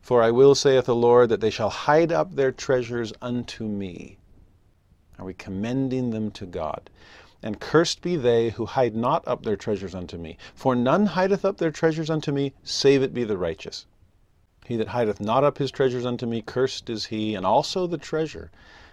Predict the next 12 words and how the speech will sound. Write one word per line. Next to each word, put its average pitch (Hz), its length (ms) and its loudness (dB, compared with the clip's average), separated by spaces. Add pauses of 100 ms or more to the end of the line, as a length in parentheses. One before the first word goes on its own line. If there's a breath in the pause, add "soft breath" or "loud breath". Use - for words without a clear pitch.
(100 loud breath)
and 95 160 -6
none 135 240 2
shall 143 240 0
redeem 120 340 -4
it 98 160 -12 (460)
because 104 340 -6
of 107 100 -8
the 127 80 -4
curse - 580 -10
of 85 180 -14
the 85 80 -10
land." 80 420 -12